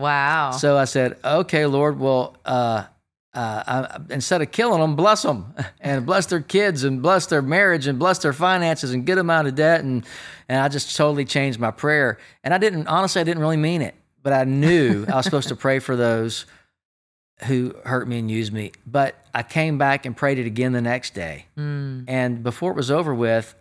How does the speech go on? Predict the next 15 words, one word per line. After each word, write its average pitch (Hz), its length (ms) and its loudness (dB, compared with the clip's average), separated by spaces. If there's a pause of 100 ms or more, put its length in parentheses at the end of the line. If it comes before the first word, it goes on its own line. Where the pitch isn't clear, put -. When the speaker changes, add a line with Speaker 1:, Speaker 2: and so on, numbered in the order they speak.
Speaker 2:
I 143 60 -2
really 196 280 -2
did 214 180 -4
mean 95 220 -6
it. 80 140 -14 (240)
I 127 80 -4
just - 180 -8
sincerely 143 580 0
wanted 123 460 0
good 117 180 -2
things 113 280 -4
for - 140 -8
that 98 200 -6
person. 107 500 -4 (460)
And 117 400 -2